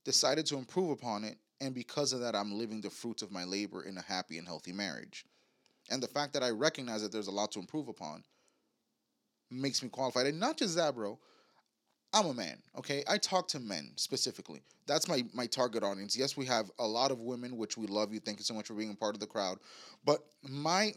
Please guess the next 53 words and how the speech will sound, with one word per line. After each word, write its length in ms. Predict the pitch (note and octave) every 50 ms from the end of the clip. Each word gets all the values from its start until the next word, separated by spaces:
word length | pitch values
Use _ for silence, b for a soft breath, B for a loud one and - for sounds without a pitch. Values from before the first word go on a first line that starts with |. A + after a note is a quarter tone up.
| D#3+
the, 120 | C#3 D#3+ D#3
the 160 | D#3 D3 D#3
hill 300 | C3 A2+ C3+ F3 G#3+ A3
that 120 | F#3 F3+ E3
I 100 | D#3+ D3+
will 160 | C3 A#2+ A2+
die 320 | G#2 - G#2+ G2+ F2+ F2 D2+
on 180 | C2 A1+ - - - _ _ _ _ _ _ _ _ _ _ _ _ - -
is 160 | D3 D#3 C#3+
that 200 | D3 C3+ C3+ - -
if 180 | D#3+ D#3 D3+ - B2+
men 560 | C3 C3 C3+ D3 D#3 E3+ F#3 G3+ G#3 G3+ E3 C3
got 220 | C#3 C3 C3 -
their 160 | - C3 G2+ -
act 220 | G2 G#2 A2 - -
together 380 | - F#2+ F2+ G#2+ F#2+ E2 F2 - -
across 400 | A#2 - - - A2 F#2 G2 -
the 100 | - A#2+
board, 320 | A2 B2 B2+ G#2+ D#2+ C#2+ - _ _ _ _ _ _ _ _ _ _ _ _ -
if 140 | F#2 F#2+ F#2+
men 180 | A2 A2+ A#2+
decided 400 | C3+ D3 C3+ - C#3 C3+ C#3 C3+
to 80 | - C3+
be 140 | B2 E3 F3
men, 420 | F3+ F#3+ F3+ C#3+ F#2+ E2+ - - B B B B B B
if 100 | - A2+
men 160 | G#2+ A#2 A#2+
decided 400 | C3+ C3+ C3 - C#3 C3+ C3+ B2
to 180 | - - G#2+ -
act 220 | C#3+ C#3+ - -
like 140 | D#3 C#3 B2+
men, 240 | C#3+ C#3 C3+ B2 G#2+
to 160 | - - A#2+ - _ _ -
step 360 | - - - - D3+ D3+ -
up 100 | E3+ C#3+
to 100 | - E3
the 80 | D3+ D3+
plate, 340 | D3+ - - E3 C#3+ - B B B B
to 120 | - - C#3
be 140 | B2+ B2+ C3
good 180 | A2 D3+ D#3
husbands, 540 | - - D#3+ E3 C#3+ A#2+ G#2+ E2 D#2+ - - B B B B
to 100 | - -
be 160 | C#3 A2 C3+ C#3
good 240 | B2 D3 D#3+ D#3
fathers, 680 | D#3 - D#3 D#3+ D#3+ D#3 D3 D3 - - - - - - _ _ _ -
to 100 | - C#3+
be 140 | A#2+ E3+
good 260 | E3 A3+ G#3 F#3 C#3 -
sons 440 | - - - F3+ G#3 A#3 G#3 - -
to 100 | - E3+
their 120 | D#3 D3
parents, 520 | - - - G3 A#3+ F#3 A#2 E2 - -